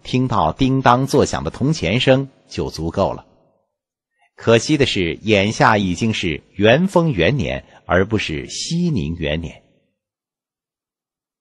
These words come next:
吕慧卿从来都是一个有想法、有心气儿的人，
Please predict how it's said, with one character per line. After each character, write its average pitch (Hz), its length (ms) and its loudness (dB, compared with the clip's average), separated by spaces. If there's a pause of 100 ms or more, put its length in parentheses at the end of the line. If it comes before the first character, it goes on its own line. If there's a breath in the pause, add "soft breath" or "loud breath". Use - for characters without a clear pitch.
(960)
吕 151 200 6
慧 165 200 6
卿 180 300 2
从 156 240 0
来 113 160 4
都 113 120 2
是 113 160 -2
一 98 140 2
个 92 220 0
有 78 200 -4
想 131 360 0
法、 82 180 -4
有 85 180 -6
心 170 300 0
气 190 160 0
儿 107 80 2
的 76 80 -8
人， 69 220 -14